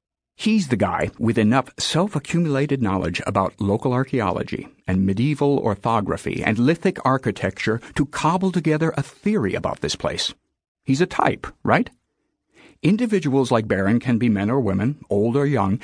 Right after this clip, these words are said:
but chances are their gusto for their singular obsession is captivating, or irritating depending on your mood that day.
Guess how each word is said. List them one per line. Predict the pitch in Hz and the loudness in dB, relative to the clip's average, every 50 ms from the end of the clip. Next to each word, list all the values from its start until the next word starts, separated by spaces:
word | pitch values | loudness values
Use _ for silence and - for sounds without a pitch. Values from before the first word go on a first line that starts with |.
| - - - | -8 -8 -4
but | - 107 - | -4 -4 -2
chances | - - 156 151 180 185 - 180 165 139 | -2 0 2 2 2 0 0 0 0 2
are | 117 110 104 101 | 2 2 2 2
their | 104 107 127 156 170 175 | 2 2 2 2 0 0
gusto | 160 139 143 139 - - - - 107 92 90 | 0 0 0 0 0 -2 -4 -2 -2 -2 -2
for | 95 - - 95 95 | -4 -4 -4 -2 -2
their | 90 95 | -2 -2
singular | - - - - 151 170 170 156 156 147 143 143 139 135 | -4 -4 -2 0 0 2 2 2 0 2 2 2 2 2
obsession | 139 - - - 143 127 120 - 135 123 123 - | 0 -2 -2 -2 -2 -2 0 2 2 0 0 0
is | 113 113 117 117 - - - | 0 -2 -2 -2 -4 -8 -6
captivating, | - - 135 143 - - 117 98 - 85 85 - 123 - - _ _ _ _ _ _ _ _ _ _ _ _ _ - | -2 2 2 2 2 0 -2 -4 -4 -4 -6 -6 -8 -8 -10 _ _ _ _ _ _ _ _ _ _ _ _ _ -2
or | - 101 107 104 101 98 | 0 2 4 4 4 4
irritating | 101 123 117 110 90 80 - 78 82 92 104 110 | 4 4 2 2 0 -2 -4 -4 0 0 0 0
depending | 107 - 98 82 90 95 95 | 0 0 0 0 0 0 0
on | 95 92 101 | 2 2 2
your | 104 120 | 2 2
mood | 156 156 117 90 | 2 2 0 -2
that | - - - - | -4 -8 -8 -6
day. | - - - - - | -6 -6 -6 -6 -8